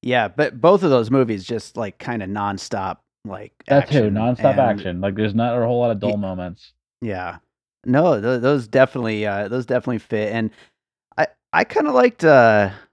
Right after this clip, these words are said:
Speaker 1: Guy Ritchie's Aladdin a little bit. Um, I,
Speaker 2: It's
Speaker 1: I was one of
Speaker 2: okay.
Speaker 1: the few who kinda dug it a little bit.
Speaker 2: And also, uh,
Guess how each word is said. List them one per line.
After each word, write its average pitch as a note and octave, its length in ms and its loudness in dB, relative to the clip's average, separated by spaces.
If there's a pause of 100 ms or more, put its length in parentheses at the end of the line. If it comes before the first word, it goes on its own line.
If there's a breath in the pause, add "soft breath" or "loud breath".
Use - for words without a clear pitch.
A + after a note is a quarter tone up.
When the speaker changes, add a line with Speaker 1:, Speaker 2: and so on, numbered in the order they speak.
(160)
Speaker 1:
Guy A#2 140 0
Ritchie's G#2 360 -2
Aladdin F2+ 540 -8 (180)
a G2+ 100 -10
little G2 180 -6
bit. F2+ 320 -14
Um, G2+ 460 -4
I, A#2+ 100 0
Speaker 2:
It's D3 160 -2
Speaker 1:
I D3 100 0
was D3 120 -2
one D#3 160 0
of D#3 40 0
Speaker 2:
okay. - 20 -4
Speaker 1:
the C#3 60 -4
few B2 360 -2
who G2 380 -8
kinda A2 240 -2
dug G2 260 -6
it G#2+ 80 -8
a D#3+ 60 -14
little G#2 180 -12
bit. - 280 -16 (640)
Speaker 2:
And C3+ 260 2
also, C3 680 2
uh, A#2+ 180 -2